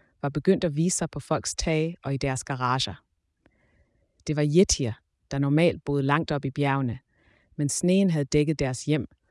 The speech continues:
og de var nødt til at søge nye steder at bo. Børnene i Lykkested besluttede at hjælpe yetierne. De delte varm kakao og uldtæpper med dem og lærte dem at stå på ski og lave sneengle. Yetierne var meget taknemmelige og begyndte at hjælpe byens folk med at rydde sne.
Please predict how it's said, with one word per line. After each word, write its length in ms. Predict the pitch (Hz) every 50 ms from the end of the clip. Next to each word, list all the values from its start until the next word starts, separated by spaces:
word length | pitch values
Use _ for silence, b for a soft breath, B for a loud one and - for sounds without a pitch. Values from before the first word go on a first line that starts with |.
| _ _ _ _ _
og 140 | - 151 -
de 100 | 156 151
var 60 | 151
nødt 280 | 151 156 156 165 143 -
til 120 | - -
at 80 | 151 139
søge 260 | - - - 147 143
nye 220 | 139 147 151 165 175
steder 360 | - - - 143 139 139 127
at 100 | 131 -
bo. 240 | - 127 101 - - - _ _ _ _ _ _ _ _ _ _ _ _ _ _ _ _ _ _ _ _ _ -
Børnene 380 | 190 202 208 - 208 202 190
i 40 | 170
Lykkested 600 | 160 156 165 160 185 - - - - 123 113 - - _ -
besluttede 500 | 151 - - - 170 170 170 180 170 -
at 100 | 147 143
hjælpe 280 | 135 147 143 139 -
yetierne. 520 | 156 143 143 139 - - 131 117 117 113 - _ _ _ _ _ _ _ _ _ _ _ _ _ _ -
De 80 | - 156
delte 420 | - 185 185 170 - - 160 135
varm 200 | 147 143 135 135
kakao 580 | - - - 170 175 175 - - 170 170 165 - -
og 180 | 143 - -
uldtæpper 440 | 165 185 180 - - 165 143 139 143
med 180 | 143 143 143 139
dem 200 | 143 147 156 - _ _ -
og 100 | - 147
lærte 260 | 143 139 143 156 156
dem 80 | 156 151
at 60 | 139
stå 180 | - - - 135
på 140 | - - 139
ski 360 | - - - - 196 190 - _
og 80 | - 147
lave 220 | 139 131 131 135
sneengle. 600 | 135 - - 143 139 135 - 123 123 110 101 82 - _ _ _ _ _ _ _ _ _ _ _ _ _ _ _ _ _ - 147
Yetierne 500 | 160 294 311 - - 202 165 151 151 131
var 80 | 135
meget 340 | 135 143 143 151 170 180 180
taknemmelige 680 | - - - 175 185 - 175 151 - - 123 120 120 - -
og 100 | - 139
begyndte 380 | - 139 - 170 170 - -
at 60 | 156 143
hjælpe 320 | 135 151 165 175 170 170
byens 360 | - - 175 160 151 143 -
folk 300 | - - 151 - - -
med 100 | 147 143
at 160 | 139 135 131
rydde 180 | 139 135 139 135
sne. 320 | 135 - - 143 139 120